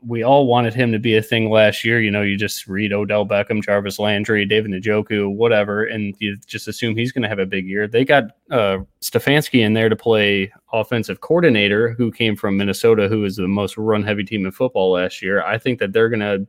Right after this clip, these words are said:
start relying on the running backs a lot more and taking the pressure out of Baker's hands. So I really don't like Baker a whole lot. He doesn't really run.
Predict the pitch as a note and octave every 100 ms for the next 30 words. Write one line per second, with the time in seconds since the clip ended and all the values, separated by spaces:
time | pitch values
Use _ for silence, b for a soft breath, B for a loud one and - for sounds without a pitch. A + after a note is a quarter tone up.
0 | _ - G#2+ G2+ - A2+ G#2 G#2 G2+ G2+
1 | G2 A2 A#2 G2 G2 - G2+ F#2+ F#2+ G2+
2 | - G#2 F#2+ F2+ A2+ A2 A2 G2 F#2+ C3+
3 | A#2+ - G2+ G2+ G#2+ b b b - B2+
4 | E3 D#3+ D#3 C3+ A2+ A2+ B2 C3+ A#2+ B2
5 | A#2+ A#2+ A2+ A#2 B2 A#2 A2+ A#2 A2 A2
6 | A2+ A2+ A#2